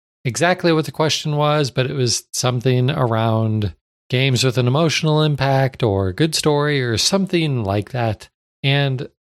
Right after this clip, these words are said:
someone recommended a game called A Short Hike. I noticed that it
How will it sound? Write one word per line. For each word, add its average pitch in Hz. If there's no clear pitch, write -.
someone 214
recommended 147
a 135
game 120
called 104
A 135
Short 101
Hike. -
I 117
noticed 110
that 110
it 107